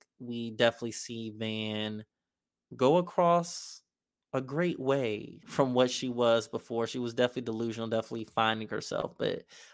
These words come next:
I feel like now she's giving herself just space and grace to find herself in, like I said, healthy and productive ways and setting boundaries for herself and things of that nature. And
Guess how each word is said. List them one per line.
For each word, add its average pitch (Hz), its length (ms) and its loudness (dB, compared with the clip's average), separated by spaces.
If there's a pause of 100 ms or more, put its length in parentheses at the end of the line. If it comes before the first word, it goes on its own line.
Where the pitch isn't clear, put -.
I 120 100 4
feel 139 180 2
like 127 180 8
now 117 300 8
she's 117 220 -4
giving 113 300 -2
herself 110 760 0
just - 360 -4
space 120 440 -2
and 117 200 -6
grace 110 380 -2
to 107 480 -6 (300)
find 147 220 12
herself 135 400 8
in, 120 240 0
like 123 200 6
I 123 80 8
said, 117 280 0
healthy 127 540 4
and 117 140 -6
productive 110 500 -2
ways 110 420 -2
and 107 260 -4 (280)
setting 120 480 2
boundaries 120 540 4
for 117 120 -4
herself 104 460 -4
and 110 120 -12
things 110 240 -10
of 104 60 -12
that 107 200 -4
nature. 107 480 -4
And 110 340 -4